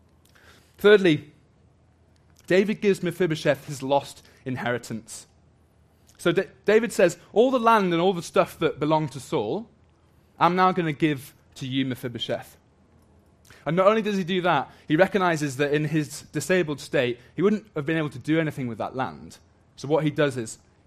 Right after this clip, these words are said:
he gets Ziba and his sons and his servants and says, "You look after the land,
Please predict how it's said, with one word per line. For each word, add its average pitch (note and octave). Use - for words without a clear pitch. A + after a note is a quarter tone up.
he C3
gets E3+
Ziba D#3
and D3
his B2+
sons D3
and C3+
his B2
servants A#2+
and A#2+
says, B2
"You F3+
look G3+
after D#3
the B2
land, C3